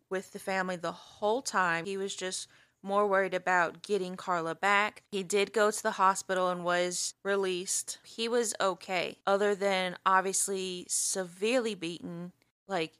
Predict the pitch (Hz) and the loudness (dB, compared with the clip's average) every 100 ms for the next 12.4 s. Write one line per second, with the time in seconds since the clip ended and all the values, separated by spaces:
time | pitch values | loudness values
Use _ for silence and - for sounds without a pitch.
0 | _ _ - 226 247 220 190 185 190 - | _ _ -4 -2 -2 2 0 0 -4 -6
1 | - 185 165 190 202 202 208 196 175 185 | -8 -6 -6 -2 0 2 2 2 0 -2
2 | - 220 220 220 220 - _ _ _ 202 | 2 4 6 2 -2 -8 _ _ _ -4
3 | 208 196 190 185 - - 185 180 180 175 | 0 0 0 -4 -6 -6 -4 -4 -4 -6
4 | 175 185 170 180 202 208 208 185 185 180 | -10 -8 -8 -2 -2 -2 -6 -6 -6 -6
5 | 175 - 185 180 - 170 165 - _ _ | -8 -4 -2 -2 -4 -8 -10 -14 _ _
6 | _ 185 165 196 190 190 185 202 190 175 | _ -2 0 -2 -2 -4 -4 -2 -2 -2
7 | - _ - - - 220 214 208 202 - | -6 _ -20 -20 -8 -4 -2 -4 -6 -10
8 | _ _ _ - - 269 285 240 202 190 | _ _ _ -4 -2 2 0 2 -2 -2
9 | 185 190 - - 202 196 190 180 - - | -2 -4 -4 -8 -6 -4 2 2 2 0
10 | 240 226 226 220 214 202 185 185 190 196 | 0 0 0 0 0 -2 -8 -8 -6 -4
11 | 190 196 - 190 190 175 180 - 180 190 | -4 -4 -4 -4 -8 -10 -12 -10 -6 -2
12 | 196 196 190 190 | -2 0 -2 -4